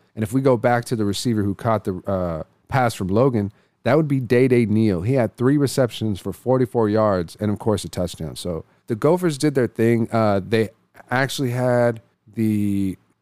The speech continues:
they actually had, uh, Vista Grande score on them twice, which, which kinda surprised me because I felt like they would be able to withstand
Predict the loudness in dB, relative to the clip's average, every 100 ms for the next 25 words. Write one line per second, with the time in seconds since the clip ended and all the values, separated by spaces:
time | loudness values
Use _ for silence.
0 | -2 0 0 -2 -2 0 -2 -4 -2 2
1 | 2 2 0 2 2 2 0 0 0 2
2 | -2 -6 0 2 2 0 -4 -4 -2 0
3 | 0 0 0 0 -2 0 2 2 2 -2
4 | -2 -2 -2 -2 0 0 0 0 0 0
5 | 0 0 -2 -2 -2 -4 -2 0 0 0